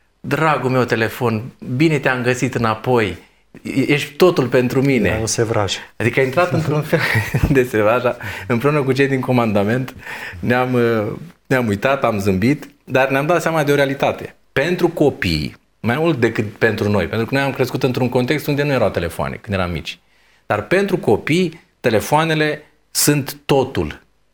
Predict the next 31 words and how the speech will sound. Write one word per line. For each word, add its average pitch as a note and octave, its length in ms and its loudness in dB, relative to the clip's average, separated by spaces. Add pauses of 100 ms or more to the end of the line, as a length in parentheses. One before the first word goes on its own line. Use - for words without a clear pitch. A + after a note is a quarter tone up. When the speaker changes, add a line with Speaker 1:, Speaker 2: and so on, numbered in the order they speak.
(160)
Speaker 1:
Sunt - 260 0
confident, G2+ 680 0
sunt, B2 440 0
uh, A#2 300 4
locul A#2 300 2
în G#2+ 80 2
care A2+ 240 0
primesc A2 340 -2
acceptare, F#2+ 520 -2
primesc G#2+ 320 -4
like-uri. F2+ 400 -2 (400)
E, A2+ 360 0
sunt B2 240 -2
loc, B2+ 380 0
e, A#2+ 40 0
e, A#2 260 -2
telefonul A#2 600 -2
este A#2 220 -2
locul A2 260 0
în G#2 100 0
care, A2+ 360 0 (360)
uh, A2+ 120 2
se G#2+ 160 0
întâlnesc A#2 500 0
cu - 100 -4
alții, G#2 800 0
socializează G2+ 680 0
și - 80 -6
așa F#2+ 140 -4
mai F2+ 140 -2
departe. E2+ 420 -4